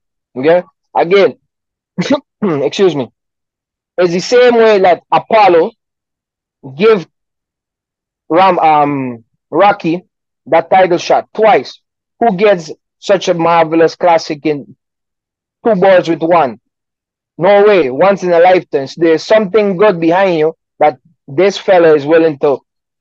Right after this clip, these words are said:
give you that extra hand. Good. To clarify that and also to emphasize it also, when I had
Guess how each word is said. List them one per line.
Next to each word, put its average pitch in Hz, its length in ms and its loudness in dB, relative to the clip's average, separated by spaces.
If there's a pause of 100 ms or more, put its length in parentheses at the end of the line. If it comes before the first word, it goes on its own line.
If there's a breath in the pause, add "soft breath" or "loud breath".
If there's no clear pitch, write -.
(240)
give 170 240 0
you 165 380 -4
that 147 180 0
extra 147 320 -2
hand. 160 380 -4 (520)
Good. 190 260 2 (120)
To 180 100 -2
clarify 185 600 0
that 165 260 2
and 160 140 0
also 151 340 0
to 170 160 0
emphasize 165 520 -2
it 160 120 -2
also, 139 400 0 (400)
when 190 220 2
I 220 260 2 (380)
had 170 200 0